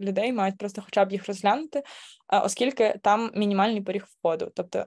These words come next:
я не скажу, що це зовсім безбюджетна історія, але я скажу, що вона прям супердешева, і вона може дуже круто спрацювати. Е, перший — це, е, сіошка. Е, я завжди в неї вірила,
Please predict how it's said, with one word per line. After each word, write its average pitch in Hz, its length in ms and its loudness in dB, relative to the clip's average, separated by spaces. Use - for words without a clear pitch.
я 190 140 0
не 196 80 0
скажу, 196 200 -4
що - 140 -10
це 190 80 -8
зовсім 262 420 -2
безбюджетна 226 520 -4
історія, 196 420 -2
але 190 80 0
я 220 60 0
скажу, 202 220 -8
що 196 160 -8
вона 180 300 -4
прям 180 360 -8
супердешева, 220 920 -2
і 185 220 -4
вона 190 340 -2
може 190 340 -2
дуже 190 200 -8
круто 196 260 -10
спрацювати. - 560 -12
Е, 196 240 4
перший — 220 680 2
це, 190 560 2
е, 185 280 2
сіошка. 208 500 -4
Е, 190 420 4
я 240 540 2
завжди 208 380 -6
в 202 60 -4
неї 180 220 -4
вірила, 269 480 -4